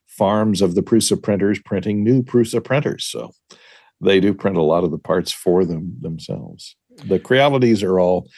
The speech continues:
Crealities have no three D printed parts. They're all aluminum, all metal, and, uh, and some, a few printed plastic parts, but they're all glass metal.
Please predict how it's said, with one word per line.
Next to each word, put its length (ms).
Crealities 580
have 120
no 200
three 220
D 100
printed 400
parts. 260
They're 180
all 200
aluminum, 420
all 140
metal, 400
and, 360
uh, 320
and 320
some, 480
a 160
few 300
printed 420
plastic 460
parts, 400
but 140
they're 140
all 120
glass 400
metal. 260